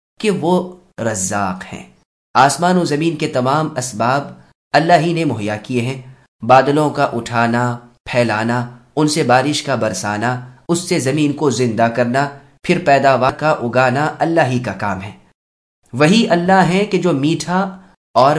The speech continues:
پیاس بجھانے والے پانی ہمیں دیتے ہیں، اور اپنی مخلوق کو بھی غرض کھلانے پلانے والے وہی ہیں۔ ساتھ ہی بیماری تندرستی بھی اللہ ہی کے ہاتھ ہے۔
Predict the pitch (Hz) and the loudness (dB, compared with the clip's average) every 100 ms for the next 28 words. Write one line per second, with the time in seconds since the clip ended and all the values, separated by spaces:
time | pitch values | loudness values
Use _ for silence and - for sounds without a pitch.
0 | 156 135 135 160 123 120 110 120 120 110 | 0 0 0 0 -2 -4 -2 0 0 0
1 | 107 117 127 127 117 131 170 131 123 117 | 0 -2 -2 0 0 2 -2 0 0 0
2 | 104 98 101 110 123 - - _ _ _ | -2 -6 -6 -6 -8 -12 -20 _ _ _
3 | _ - - 131 151 - 185 196 143 127 | _ -6 -2 2 2 2 0 2 0 -2
4 | 165 165 - 143 143 170 123 127 175 175 | -2 -2 0 -2 0 -4 -2 0 0 0
5 | 170 147 143 139 147 147 123 117 123 139 | -4 0 2 2 0 -2 0 0 2 0
6 | 110 110 113 143 110 101 107 101 120 - | -2 -2 -2 -2 -4 -8 -8 -6 -8 -10
7 | - _ _ _ _ - - 156 175 185 | -20 _ _ _ _ -6 2 4 4 0
8 | 175 202 196 151 139 135 143 170 170 139 | -2 -2 -2 0 0 2 0 -2 -2 -2
9 | 127 135 - 170 147 131 165 151 156 147 | -2 -4 -4 -4 -4 -2 -2 -2 0 0
10 | 113 101 117 104 123 123 131 143 | -2 -6 -6 -2 -2 -2 -4 -8